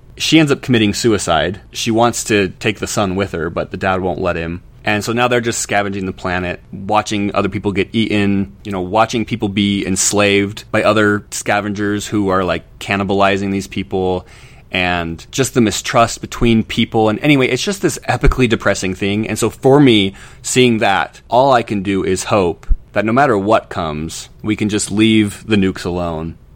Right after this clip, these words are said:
and find some way for humanity to at least survive, because in this scenario, it surely leads to extinction.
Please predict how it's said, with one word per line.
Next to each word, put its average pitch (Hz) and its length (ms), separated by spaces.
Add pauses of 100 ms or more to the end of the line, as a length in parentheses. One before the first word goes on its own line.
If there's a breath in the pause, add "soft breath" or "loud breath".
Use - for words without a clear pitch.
(100)
and 98 160
find 113 260
some 135 220
way 95 240
for 92 200
humanity 101 720
to 95 220
at 85 80
least 87 640
survive, 80 560
because 90 260
in 98 80
this 110 140
scenario, 90 560
it - 280
surely 98 300
leads 78 300
to 76 340
extinction. - 640